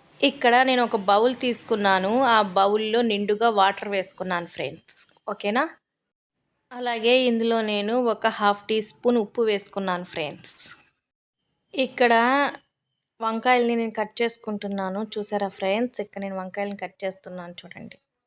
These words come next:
ఇక్కడ చిన్న చిన్న దబ్బలుగా వంకాయల్ని కట్ చేసి వేసుకోవాలి ఫ్రెండ్స్. ఓకేనా? ఇక్కడ చూసారా, వంకాయల్ని ఈ విధంగా కట్ చేసి పక్కన పెట్టుకోవాలి. ఓకేనా ఫ్రెండ్స్? వీటిని నేను వాష్ చేసుకో-, కూడా వాష్ చేసుకుంటున్నాను. ఇక్కడ చూడండి, ఈ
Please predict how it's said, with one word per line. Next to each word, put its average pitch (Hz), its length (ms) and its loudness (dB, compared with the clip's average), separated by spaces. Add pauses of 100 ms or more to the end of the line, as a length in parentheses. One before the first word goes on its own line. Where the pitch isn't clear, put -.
(680)
ఇక్కడ 262 260 -2 (280)
చిన్న 247 160 4 (100)
చిన్న 247 160 0 (120)
దబ్బలుగా 220 480 2 (120)
వంకాయల్ని 220 600 0
కట్ 208 220 -2
చేసి 220 300 2
వేసుకోవాలి 208 540 0
ఫ్రెండ్స్. 190 340 -6 (160)
ఓకేనా? 208 300 -2 (960)
ఇక్కడ 233 160 0 (140)
చూసారా, 226 380 0 (140)
వంకాయల్ని 220 720 0
ఈ - 100 0
విధంగా 208 340 -2 (100)
కట్ 202 140 -6 (100)
చేసి 208 220 -2 (100)
పక్కన 208 220 -2 (120)
పెట్టుకోవాలి. 190 480 -4 (260)
ఓకేనా 196 340 -6
ఫ్రెండ్స్? 240 380 -4
వీటిని 208 220 -4
నేను 202 180 -4
వాష్ 196 260 -4
చేసుకో-, - 360 -8
కూడా 196 200 -4
వాష్ 202 260 -6
చేసుకుంటున్నాను. 185 760 -10
ఇక్కడ 190 120 -10 (100)
చూడండి, 185 360 -8 (680)
ఈ 208 40 -4